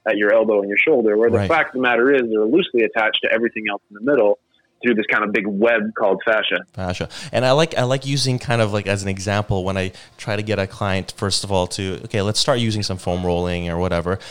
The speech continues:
Speaker 2: And I try to explain what fascia
Speaker 1: Yep.
Speaker 2: is. And like, "Well, what is that? What does that mean?" And the, the, the one analogy I like to use is, like, think of a sausage and the casing of the sausage.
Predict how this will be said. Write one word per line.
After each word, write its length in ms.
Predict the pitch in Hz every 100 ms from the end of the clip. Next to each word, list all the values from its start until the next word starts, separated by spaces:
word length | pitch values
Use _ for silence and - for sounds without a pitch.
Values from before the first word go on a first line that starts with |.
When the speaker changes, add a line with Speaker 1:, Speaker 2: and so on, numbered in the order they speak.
| -
Speaker 2:
And 100 | 110
I 20 |
try 160 | 113 127
to 40 |
explain 300 | 113 - 113
what 100 | 101
fascia 420 | - 110 110 - -
Speaker 1:
Yep. 80 |
Speaker 2:
is. 200 | 117 113
And 60 | 104
like, 140 | 107
"Well, 120 | 143 143
what 160 | 156
is 140 | 196 170
that? 180 | 95
What 100 | 90
does 100 | 123
that 120 | 117 104
mean?" 140 | 127 - - -
And 200 | 117 117
the, 160 | 117 95
the, 300 | 120 110 101
the 80 | 113
one 140 | 135
analogy 320 | 131 127 113
I 40 | 110
like 120 | 104
to 100 | 110
use 120 | 104
is, 40 | 95
like, 100 | -
think 160 | 139
of 60 | 160
a 80 | 139
sausage 580 | - 90 - 135 - - - -
and 140 | 107 101
the 140 | 98
casing 400 | - 123 123 117
of 80 | 101
the 80 | 95
sausage. 440 | - - 104 131